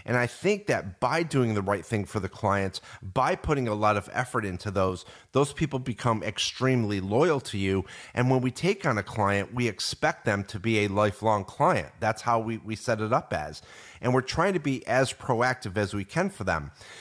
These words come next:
And what's important to Autumn, um, who,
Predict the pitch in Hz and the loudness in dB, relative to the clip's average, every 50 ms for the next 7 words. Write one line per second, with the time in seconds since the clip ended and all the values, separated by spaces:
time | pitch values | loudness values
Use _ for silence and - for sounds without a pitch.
0 | - - - - 131 127 151 214 - - 220 190 - - 151 139 120 120 - - | -20 -14 -4 -2 0 2 2 2 2 0 -4 -2 0 0 0 0 0 -2 -2 -4
1 | 113 - - 110 123 143 139 123 104 110 117 113 101 - _ 107 107 104 104 104 | -4 0 2 4 4 4 4 2 0 -2 -4 -6 -6 -6 _ -2 0 0 0 0
2 | 101 101 104 101 87 - - - 98 107 120 117 113 110 107 - | -2 -4 -6 -8 -10 -12 -12 -10 -6 -2 0 0 0 0 -2 -6